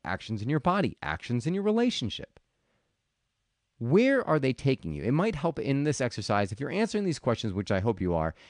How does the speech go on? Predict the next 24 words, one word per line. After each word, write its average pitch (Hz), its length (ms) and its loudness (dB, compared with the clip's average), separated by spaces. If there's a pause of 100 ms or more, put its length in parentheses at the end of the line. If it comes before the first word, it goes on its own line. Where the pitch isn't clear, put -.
it 127 100 -2
may 151 140 6
help 147 200 2
to 127 300 2 (280)
really 175 300 4 (100)
isolate 127 520 2
one 120 380 0
category, 107 480 0
one 127 340 0
area 123 340 2
of 78 140 -4
your 92 100 0
life 120 320 0
to - 120 -6
answer 151 260 -4
this, - 240 -12 (160)
but 131 140 0
to 135 80 -2
do 170 200 0
it 220 80 -4
for - 160 -2
all 135 240 4
of - 80 -2
them. - 120 -12